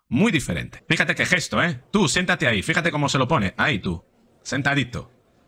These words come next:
Y Pedro Sánchez, "Sí, sí, me voy a sentar". Además es el primero en sentarse, ¿eh? ¿Qué es lo que ocurrió? Que Pedro Sánchez quiso hacer lo mismo que hizo con Biden. Quiso abordar a Trump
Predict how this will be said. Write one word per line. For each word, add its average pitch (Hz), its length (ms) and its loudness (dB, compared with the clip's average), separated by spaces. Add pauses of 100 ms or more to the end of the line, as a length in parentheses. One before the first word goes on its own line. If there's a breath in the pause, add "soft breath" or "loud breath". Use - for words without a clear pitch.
(640)
Y 127 140 -4
Pedro 120 260 0
Sánchez, 107 280 -2
"Sí, 139 140 0
sí, 120 220 -4
me 117 120 0
voy 120 120 2
a 113 60 2
sentar". 95 520 -4 (1500)
Además 110 280 0
es 147 120 0
el 156 100 0
primero 156 320 2
en 127 80 -2
sentarse, 120 560 -2
¿eh? 180 100 -2 (1040)
¿Qué 170 100 -2
es 196 60 2
lo 202 80 0
que 190 60 0
ocurrió? 180 480 -2
Que - 80 -2
Pedro 147 220 2
Sánchez 165 260 0
quiso 147 180 0
hacer 143 200 0
lo 131 100 2
mismo 135 220 0
que - 80 -2
hizo 127 160 -2
con 110 140 -2
Biden. 104 300 0
Quiso 143 300 0
abordar 110 420 0
a 110 80 -4
Trump 120 280 -2